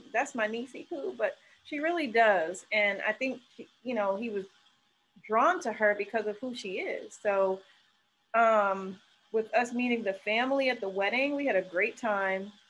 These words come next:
You know, yeah, it's a little bit of a cultural difference, but no one was looking at each other like, "Okay, we can't mix."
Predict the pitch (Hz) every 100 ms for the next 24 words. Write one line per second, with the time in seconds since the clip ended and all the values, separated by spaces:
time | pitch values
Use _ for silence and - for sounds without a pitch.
0 | _ _ _ - 247 220 208 202 190 214
1 | 254 269 269 269 240 240 254 220 220 226
2 | 220 220 190 190 - - 214 - 196 170
3 | 170 208 - 196 190 202 185 190 196 233
4 | 254 247 240 208 214 220 202 185 185 202
5 | 196 175 175 165 180 180 175 160 160 190
6 | 190 196 180 165 180